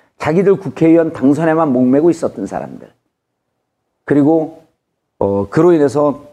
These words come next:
당을 흔들고 대통령을 흔들고, 흔들었던 내부 총질러들, 이 명단은 곧 공개가 될 겁니다. 여러분들 다 알고 계실 거고요.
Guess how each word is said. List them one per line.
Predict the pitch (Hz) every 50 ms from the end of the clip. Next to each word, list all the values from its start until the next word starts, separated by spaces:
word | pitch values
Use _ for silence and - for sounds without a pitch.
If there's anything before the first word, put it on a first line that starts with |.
| _ _ _ _ _ _ _ _ -
당을 | - - 147 165 165 156 143
흔들고 | 156 151 135 127 120 113 98 107 98 - _ _ _ _ _ _ _ _ -
대통령을 | - 131 143 - - 180 180 175 170 160
흔들고, | 151 151 151 139 151 143 127 135 - 123
흔들었던 | 135 156 143 143 131 - 135 127 117
내부 | 113 117 117 123 120
총질러들, | - 135 131 113 113 104 104 95 - 101 - _ _ _ _ _ _ _ _ _ _ _ _ _ _ _ _ -
이 | 131 160
명단은 | 170 156 151 160 151 156 156 156 -
곧 | - 175 175 -
공개가 | - 147 151 143 139 135
될 | 123 120 113
겁니다. | 113 110 113 117 139
여러분들 | 170 190 185 196 190 185
다 | - 139 127
알고 | 127 127 113 117
계실 | 107 107 95 - - -
거고요. | - 98 82 82 85 104 113